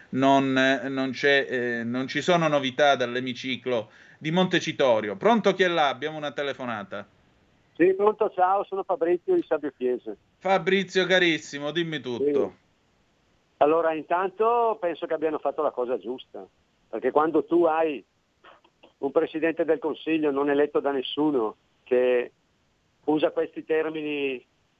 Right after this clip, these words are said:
Speaker 2: in Senato, praticamente aver addossato tutta la colpa di questo casino voluto dai Cinque Stelle, aver addossato alla Lega è stata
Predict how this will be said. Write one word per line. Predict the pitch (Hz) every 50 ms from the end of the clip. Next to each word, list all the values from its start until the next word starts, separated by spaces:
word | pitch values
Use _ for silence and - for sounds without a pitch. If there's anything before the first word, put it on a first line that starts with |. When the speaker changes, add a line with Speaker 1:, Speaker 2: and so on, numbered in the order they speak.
| _ _
Speaker 2:
in | - 120
Senato, | - - - 147 139 143 139 135 - - 151 170 196 - - _ _ _ -
praticamente | 131 127 - 151 - 147 135 143 151 - 160
aver | 147 143 151
addossato | 151 156 139 135 - - 139 135 - - 120
tutta | - 147 139 - - 180
la | 180 -
colpa | - - 151 156 156 156 156 151 139 - - _ _ _ _ _ _
di | - 143
questo | - 170 170 156 - 175
casino | 165 170 147 120 120 165 170 165 165
voluto | 143 139 156 160 156 170
dai | 143 147 135
Cinque | - - 151 147 - 143 -
Stelle, | - 160 156 156 151
aver | 143 127 123 131
addossato | 135 123 135 127 - - 123 120 - 156
alla | 147 143 131
Lega | 117 127 120 135 143 135
è | -
stata | - 139 127 - 143 127 -